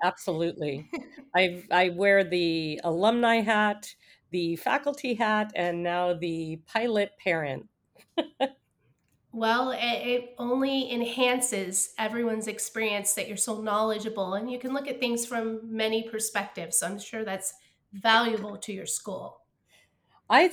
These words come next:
Speaker 1: I hope so. <laughs>
Speaker 2: <laughs> Well, I saw your campus. I'm sure I've driven by it before, but I did see your campus on its website, and it is gorgeous. So tell our listeners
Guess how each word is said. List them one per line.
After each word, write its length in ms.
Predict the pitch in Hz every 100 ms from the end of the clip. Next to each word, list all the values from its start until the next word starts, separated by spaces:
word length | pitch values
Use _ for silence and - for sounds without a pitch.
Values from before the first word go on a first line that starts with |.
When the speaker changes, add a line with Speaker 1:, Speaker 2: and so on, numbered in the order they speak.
| -
Speaker 1:
I 180 | 254 370
hope 240 | 233 165
so. 300 | - 156 202 214
<laughs> 20 | -
Speaker 2:
<laughs> 1400 | - - 359 - 480 480 494 - - - - - - -
Well, 380 | 294 311 302 -
I 280 | 247 226 226
saw 340 | - 294 311
your 240 | 381 320 294
campus. 460 | 262 220 220 214
I'm 140 | 208 233
sure 300 | 285 277 311
I've 300 | - 233 233
driven 320 | 202 240 233
by 200 | 196 180
it 200 | 180 -
before, 380 | 190 - 165 170
but 140 | 190
I 180 | 190 190 -
did 260 | 277 330
see 300 | - 311 285
your 100 | 269
campus 480 | 254 233 214 226 220
on 380 | - 208 208 202
its 380 | 202 196 - 196
website, 560 | 175 - 190 185 180 -
and 200 | 196 196
it 480 | - 247 285 - 247
is 540 | 226 220 214 208 - _ _ _ - - -
gorgeous. 840 | 240 285 269 190 170 - - - -
So 500 | - 262 240 226 -
tell 200 | 285 294
our 260 | 349 311
listeners 640 | 262 285 302 247 214 220